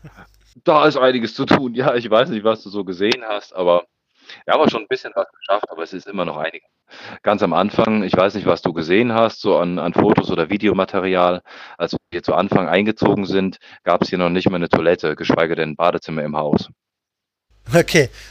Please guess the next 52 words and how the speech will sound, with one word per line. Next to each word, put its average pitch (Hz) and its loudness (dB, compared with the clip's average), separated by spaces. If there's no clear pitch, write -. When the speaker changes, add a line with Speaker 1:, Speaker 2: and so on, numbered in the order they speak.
Speaker 1:
also 147 -4
sehr 208 2
rustikal 143 -2
begonnen. 127 -8
<laughs> - -20
Speaker 2:
Sehr 226 2
rustikal. 90 0
Mm, 110 -8
das, 123 0
mm, 120 -10
ist 131 -2
halt 135 2
wie 117 0
früher, 165 2
so 156 0
ein, 147 -6
so 147 -4
ein 131 -2
Plumpsklo 147 0
steht 123 -4
halt 131 0
draußen 104 2
im 165 -8
Garten. 98 0
Das - 2
steht 143 4
da 127 4
auch 104 4
immer 139 2
noch, 143 2
aber 110 4
wird 120 2
jetzt 127 0
nicht 131 -4
mehr 110 0
genutzt. 104 0
Aber 107 2
ganz 110 2
am 101 -2
Anfang, 110 0
als 156 -4
wir 113 0
hier 87 -2
eingezogen 135 -2
sind, 165 -4
mussten 123 2
wir 98 2
das 104 2
auch 80 -6
noch 92 -4
eben 92 -8
benutzen. 165 -4